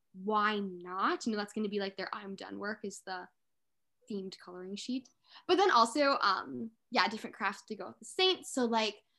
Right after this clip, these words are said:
um, a couple months ago when it was Our Lady of Lourdes, um, celebrating her, we made, like, grottos for her, um, just different crafts like that I've really been loving.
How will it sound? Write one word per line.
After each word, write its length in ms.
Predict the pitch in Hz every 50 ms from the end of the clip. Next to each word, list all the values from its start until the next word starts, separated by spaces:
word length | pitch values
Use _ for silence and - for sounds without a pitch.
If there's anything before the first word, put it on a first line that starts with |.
| _ _ _ _ -
um, 140 | 220 226 220
a 40 |
couple 220 | 214 240 233 240 233
months 300 | 233 226 226 233 233 -
ago 440 | 247 208 226 220 220 214 214 214 214
when 100 | 214 220
it 80 | 214 214
was 200 | 214 214 214 -
Our 120 | - 214 214
Lady 200 | 220 208 214 214
of 80 | 208 196 196 190
Lourdes, 580 | 190 190 196 196 196 208 220 247 247 240 240 - - -
um, 280 | - 180 185 202 202 208
celebrating 400 | - 220 214 202 208 196 196 196
her, 240 | 196 208 208 220 220
we 140 | 208 220 208
made, 200 | 202 185 185 -
like, 140 | - - - _ _ -
grottos 720 | - - 277 277 277 277 277 277 269 269 269 269 269 269 -
for 220 | - 285 277 277
her, 560 | 262 262 262 262 254 254 247 247 247 247 240 - _ _ _ _ _ _ - -
um, 340 | 214 202 202 202 - - 240 240
just 140 | 254 233
different 240 | 294 311 339 415 -
crafts 260 | - 285 254 247 -
like 100 | 240 208
that 140 | 208 190 - -
I've 300 | 190 190 208 226 214 202
really 260 | 190 190 185 196 202
been 140 | 202 220 226
loving. 520 | 226 226 226 226 247 240 240 247 247 247